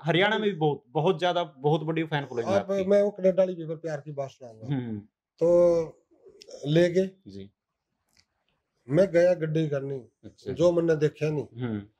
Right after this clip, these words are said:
Speaker 2: मैं कसम से, मैंने इतना बड़ा शौक लग गया, इतना बड़ा मन में पछतावा।
Speaker 1: तो आपने
Speaker 2: ये
Speaker 1: देखा कि वहाँ
Speaker 2: मैं
Speaker 1: बच्चे
Speaker 2: दो साल दूर हो गया कबड्डी से,
Speaker 1: हम्म।
Speaker 2: ये ओके गया।
Speaker 1: ओके गया। जी, जी, जी।
Speaker 2: कबड्डी।
Speaker 1: जी।
Speaker 2: बे-, ऐसा होना नहीं चाहिए।
Speaker 1: जी, जी, जी।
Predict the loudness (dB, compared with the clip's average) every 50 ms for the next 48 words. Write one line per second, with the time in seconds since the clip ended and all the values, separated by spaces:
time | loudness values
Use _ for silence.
0 | _ _ _ _ _ _ -2 0 0 0 0 0 _ -2 0 0 2 2 4 4
1 | 6 4 4 2 2 0 0 2 2 4 4 2 2 0 0 -4 -4 -4 -4 -4
2 | -2 -2 -2 -2 -2 0 -2 -2 0 -2 -4 -6 -6 -6 -6 -6 -4 -2 -2 -2
3 | -2 -2 -2 -2 -2 -2 0 0 0 -2 -2 -2 -6 -14 -14 _ -4 -2 0 2
4 | 2 4 4 4 4 2 2 0 -2 -2 -4 -4 -4 -4 -6 -4 2 2 4 4
5 | 2 0 -4 -4 -4 -4 -4 -4 -6 -6 -6 -6 -6 -6 -4 -4 -2 -2 -2 -2
6 | -4 -4 -4 -6 -6 -6 -6 -8 -4 -2 -2 0 2 2 2 2 2 0 0 0
7 | 0 0 0 0 -2 -2 -2 -4 -6 -6 -6 -6 -8 -8 -8 -12 -18 _ _ _
8 | _ _ _ _ -20 -18 -18 -20 -20 _ _ _ _ _ _ _ _ _ -4 -4
9 | -4 -4 -6 -16 -18 _ -18 -18 -18 -18 -20 _ _ _ _ _ _ _ _ _
10 | _ -2 0 4 4 4 4 2 -2 -6 -4 -2 0 0 0 -2 -2 -8 -10 _
11 | _ _ _ _ -8 -8 -8 -8 -10 -16 -18 _